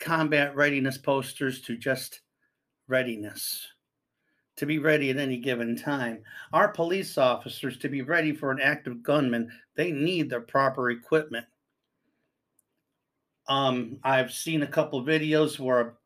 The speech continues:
a, a Black Lives Matter leader who was totally anti-police, and, um, I gotta s-, research, uh, another one. There was a student, I believe, that was anti-police,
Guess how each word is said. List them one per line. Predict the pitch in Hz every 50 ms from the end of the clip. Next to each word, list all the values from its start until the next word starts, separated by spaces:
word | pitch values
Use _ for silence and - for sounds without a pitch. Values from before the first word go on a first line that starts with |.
| _ -
a, | -
a | 113 113 110 107 110
Black | 104 - 127 131 143 143 143 143 -
Lives | 143 135 135 127 - 147
Matter | 139 139 151 151 151 156 151
leader | 147 151 147 151 151 170 165
who | 156 139
was | 123 120 117 117 - - _
totally | - - 185 214 208 156 139 131 131 - -
anti-police, | 123 127 120 120 117 - 120 117 117 117 - 120 113 113 120 139 165 - - - - - - _ _ - - - - - - - _ -
and, | - 156 156 160 156
um, | 156 156 151 151 151 147 147 143 139 135 - _ _ _ _ _ _ -
I | 135 127
gotta | 135 139 131 127
s-, | 123 - - -
research, | 147 139 143 143 143 - - 151 139 135 - - -
uh, | 139 123 120 117 - - - - _ _ -
another | 120 120 135 151 147 127 117
one. | 110 113 117 117 117
There | 120 120
was | 123 117 - -
a | 120 113 113 - - _ _ _ _ _ _ _
student, | - - - - 180 180 185 196 208 214 208 - - - - - _ _ _ _ _ _ _ _ _ _ _ _ _ _
I | - 151 147
believe, | 143 139 156 156 160 165 160 160 160 156 156 - - _ _ _ _ _ _ _ _ _
that | - 147 139
was | 139 143 143 143 131 135
anti-police, | 147 143 143 143 139 - 151 143 135 139 - 139 131 143 147 175 175 160 - - - -